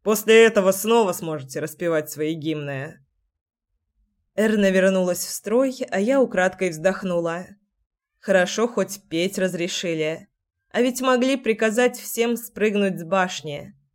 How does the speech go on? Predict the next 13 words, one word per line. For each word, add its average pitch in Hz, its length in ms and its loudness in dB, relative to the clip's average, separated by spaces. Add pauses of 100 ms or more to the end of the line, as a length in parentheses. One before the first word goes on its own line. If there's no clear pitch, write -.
(200)
и 196 100 -6
нам 294 240 0
пришлось 214 480 -4
бы 165 160 -6
повиноваться". 170 960 -6 (920)
А 202 140 2
тех 202 280 4
бы, 185 140 0
кто - 240 0
отказался, 180 960 -2
скинули 285 480 0
бы 240 140 0
сами. 175 640 -6